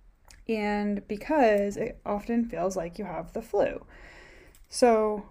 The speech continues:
what would you do if you had the flu? You would hydrate, rest, eat well, maybe take some medicine, which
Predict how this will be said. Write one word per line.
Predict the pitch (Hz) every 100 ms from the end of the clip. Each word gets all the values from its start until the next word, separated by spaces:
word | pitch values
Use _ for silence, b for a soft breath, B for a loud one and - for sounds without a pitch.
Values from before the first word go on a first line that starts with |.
| -
what | 226
would | 208
you | 220
do | 226
if | 214
you | 214
had | 196 180
the | 202
flu? | - 269 180
You | 185 190 208
would | 202 196
hydrate, | 196 208 202 208 202 -
rest, | 196 185 185 - - - B B B -
eat | 233 220
well, | 208 202 190 190 196 - - _ _ _
maybe | 202 196
take | 196 190
some | 202
medicine, | 190 170 - 185 185
which | 190 - -